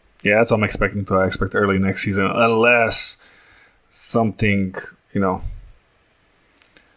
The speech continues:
something changes, but I think right now he's making, his current career rate is three point six made threes per game. So, like, I think right now he's set to break that record about second half of, uh,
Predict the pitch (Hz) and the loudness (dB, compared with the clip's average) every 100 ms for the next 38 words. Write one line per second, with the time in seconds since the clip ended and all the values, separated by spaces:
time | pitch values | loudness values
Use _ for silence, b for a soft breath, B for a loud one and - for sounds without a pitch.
0 | b b - - 139 127 - 127 123 104 | b b -4 0 2 2 2 2 2 0
1 | 98 107 104 139 120 123 123 127 123 127 | 2 2 4 2 2 4 4 2 2 2
2 | - 107 117 101 117 135 - 131 117 120 | -2 -2 0 2 2 2 0 -2 -2 -2
3 | 127 131 - 175 170 - 156 147 123 120 | 0 2 4 2 2 2 2 4 4 4
4 | 120 120 - 131 127 127 117 - 123 - | 0 -6 -2 0 0 2 2 2 2 0
5 | - 117 113 110 113 117 - - 113 117 | 0 0 0 0 0 0 0 2 2 2
6 | 110 113 127 135 - - 113 110 107 113 | 2 2 2 -2 -2 0 2 2 2 2
7 | - 113 117 113 110 110 104 101 - 107 | 0 2 2 2 2 2 2 2 2 0
8 | - 101 98 107 104 98 101 98 101 101 | -2 -4 -2 0 0 0 0 0 0 0
9 | 101 - 104 101 95 - 110 107 101 - | -2 -2 0 0 2 0 0 -2 -6 -6
10 | 104 104 98 - 107 101 95 - - 104 | -2 0 0 -4 -2 -2 -4 -8 -2 0
11 | 104 | 0